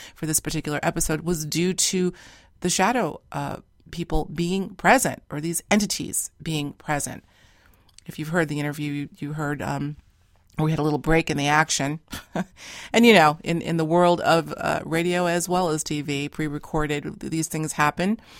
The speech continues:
They happen when, <laughs> when it's live. Thank goodness it wasn't live.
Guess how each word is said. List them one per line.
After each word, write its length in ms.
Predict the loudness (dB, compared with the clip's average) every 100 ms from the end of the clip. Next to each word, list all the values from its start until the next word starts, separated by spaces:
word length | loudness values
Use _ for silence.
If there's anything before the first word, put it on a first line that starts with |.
| -16 -8
They 100 | -2
happen 300 | -2 0 -2
when, 100 | 0
<laughs> 280 | 6 6
when 180 | 6 0
it's 160 | 0 0
live. 380 | 4 6 4 -2
Thank 220 | -8 -6
goodness 300 | -6 -6 -6
it 80 | -8
wasn't 300 | -8 -8 -6
live. 300 | -6 -6